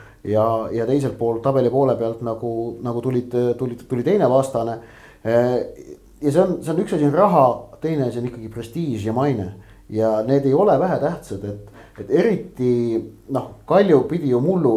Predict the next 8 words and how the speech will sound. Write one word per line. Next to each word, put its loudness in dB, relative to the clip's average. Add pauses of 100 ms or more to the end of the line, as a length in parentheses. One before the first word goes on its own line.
Euroopat 0
kõrvalt 0
vaatama 0
esimest -6
korda -2
üheteistkümne -4
aasta -8
jooksul. -14